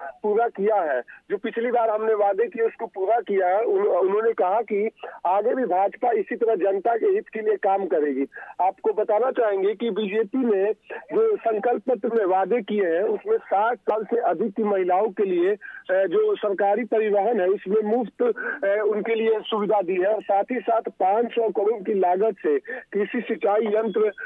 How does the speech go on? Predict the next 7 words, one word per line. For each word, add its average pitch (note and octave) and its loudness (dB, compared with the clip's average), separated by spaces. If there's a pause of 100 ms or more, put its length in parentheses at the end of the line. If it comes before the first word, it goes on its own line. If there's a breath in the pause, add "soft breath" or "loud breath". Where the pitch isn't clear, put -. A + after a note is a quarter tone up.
(120)
योजना G3 0
का G#3+ 0
भी, A#3 -2
अ, F#3+ 2 (340)
अ, F3+ 0
शुभ-, F#3+ -4
शुभारंभ G#3 0